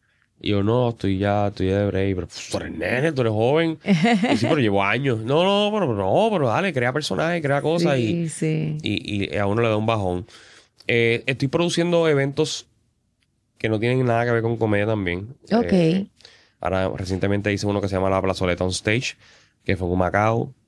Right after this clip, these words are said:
Speaker 1: Este,
Speaker 2: Oh, qué bien. O sea, que estás de productor full también de, <laughs> de eventos,
Speaker 1: De
Speaker 2: como
Speaker 1: eventos.
Speaker 2: tiene tanto tiempo.
Speaker 1: De eventos.
Speaker 2: Ok.
Speaker 1: Hice ahí Los Rabanes contra la secta y de verdad fue un éxito.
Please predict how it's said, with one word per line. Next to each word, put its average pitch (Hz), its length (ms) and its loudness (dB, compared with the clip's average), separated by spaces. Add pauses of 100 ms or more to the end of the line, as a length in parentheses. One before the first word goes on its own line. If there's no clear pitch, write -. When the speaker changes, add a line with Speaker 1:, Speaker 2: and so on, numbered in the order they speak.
(120)
Speaker 1:
Este, - 480 -4
Speaker 2:
Oh, 202 200 4
qué 220 160 4
bien. 190 560 4
O 180 80 4
sea, 190 120 4
que 180 100 0
estás 165 200 2
de 180 80 6
productor 226 460 4
full 240 180 4
también 226 760 4
de, - 320 4
<laughs> - 160 -2
de 254 120 8
eventos, 247 640 4
Speaker 1:
De - 140 2
Speaker 2:
como 107 100 2
Speaker 1:
eventos. 233 240 4
Speaker 2:
tiene 214 220 4
tanto 226 280 4
tiempo. 247 540 2
Speaker 1:
De 104 60 0
eventos. 104 320 2
Speaker 2:
Ok. 107 40 4
Speaker 1:
Hice 117 180 2
ahí 113 400 2
Los 104 140 0
Rabanes 101 440 0
contra 98 260 -4
la 90 120 -2
secta 107 680 -2
y 87 140 -6
de 85 100 -2
verdad 87 240 -2
fue 95 120 -6
un 92 60 -2
éxito. 110 520 -2